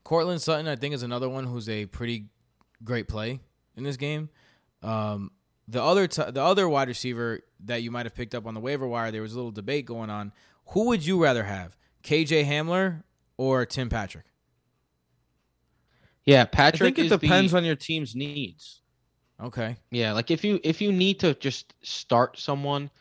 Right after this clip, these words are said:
Speaker 2: I feel like Patrick is the safer guy. We saw it last year too. Wide receiver three finishes all over the place when given the shot to play last year. And, um, well, about half his games, he was a wide receiver. More than half his games, he was a wide receiver three or better. And,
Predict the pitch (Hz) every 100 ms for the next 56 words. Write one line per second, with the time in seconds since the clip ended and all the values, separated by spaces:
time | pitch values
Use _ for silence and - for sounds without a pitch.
0 | _ _ _ _ 160 202 190 - 131 131
1 | 139 123 117 - 117 117 107 110 110 104
2 | - 113 101 113 107 - 123 110 - 117
3 | 117 107 113 117 123 110 110 110 104 -
4 | 110 104 117 101 - _ _ _ _ _
5 | - 143 139 131 120 107 113 98 - -
6 | - 117 113 113 110 107 - 110 107 -
7 | 107 - 101 101 - 104 101 - - 101
8 | 95 - 101 101 98 92 95 _ - 95
9 | 110 98 120 117 104 98 110 113 98 98
10 | 95 92 _ _ _ _ _ _ - 110
11 | 107 104 107 104 120 151 123 117 110 107
12 | 101 98 110 104 101 101 - 104 101 107
13 | 98 95 107 110 110 101 107